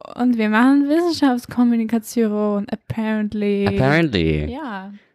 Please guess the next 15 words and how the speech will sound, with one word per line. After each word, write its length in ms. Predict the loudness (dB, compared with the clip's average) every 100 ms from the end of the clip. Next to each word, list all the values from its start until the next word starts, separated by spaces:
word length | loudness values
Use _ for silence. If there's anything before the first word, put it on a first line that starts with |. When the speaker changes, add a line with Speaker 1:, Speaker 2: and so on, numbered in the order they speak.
| _
Speaker 2:
Wer 140 | -2
bist 200 | 0 -2 -2
du, 60 |
dass 200 | -2 -2
du 120 | 0
Wissenschaftskommunikation 960 | 0 0 -2 -4 -2 -2 0 -2 -4 -2
machen 220 | -2 -2
kannst? 480 | -4 -6 -6 -10 -20 -6
Was 140 | -2
Speaker 1:
Oh. 20 |
Speaker 2:
kannst 220 | 0 -2 -2
du 60 |
eigentlich, 640 | 0 0 0 -2 -2 -6 -2
ha? 200 | 0 2
Speaker 1:
Oh, 260 | 0 -2